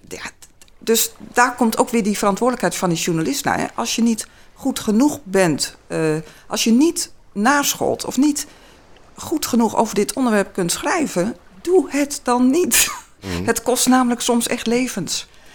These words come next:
Speaker 1: En, eh, eh, ja, dat, die verantwoordelijkheid, ja, die, ik, ik voel die verantwoordelijkheid, eh, heel erg. En ik snap eigenlijk niet dat, eh, mensen daar zo makkelijk overheen kunnen stappen. Ik vind dat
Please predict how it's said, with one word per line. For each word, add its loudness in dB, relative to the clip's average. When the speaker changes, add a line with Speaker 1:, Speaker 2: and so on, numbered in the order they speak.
Speaker 1:
En, -2
eh, 6
eh, 0
ja, 0
dat, -4
die -4
verantwoordelijkheid, 0
ja, 2
die, -6
ik, -6
ik 0
voel 0
die 2
verantwoordelijkheid, 0
eh, -12
heel 4
erg. 4
En 0
ik -2
snap 2
eigenlijk 0
niet 0
dat, -2
eh, -18
mensen -2
daar 2
zo 0
makkelijk -2
overheen 2
kunnen -2
stappen. -4
Ik -8
vind 0
dat 0